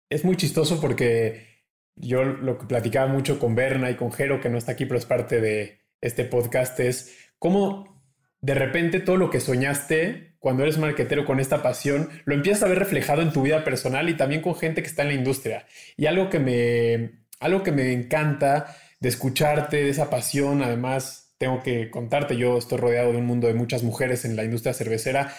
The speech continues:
y ya me parecía disruptivo, pero escucharte hablar de cómo fue tu trayectoria por Adidas, cómo fue tu, eh,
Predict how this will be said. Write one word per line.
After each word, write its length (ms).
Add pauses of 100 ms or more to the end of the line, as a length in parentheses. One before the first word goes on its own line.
(500)
y 100
ya 120
me 100
parecía 320
disruptivo, 500
pero 120
escucharte 440
hablar 580
de 140
cómo 320
fue 160
tu 300
trayectoria 500
por 140
Adidas, 500
cómo 240
fue 220
tu, 480 (500)
eh, 600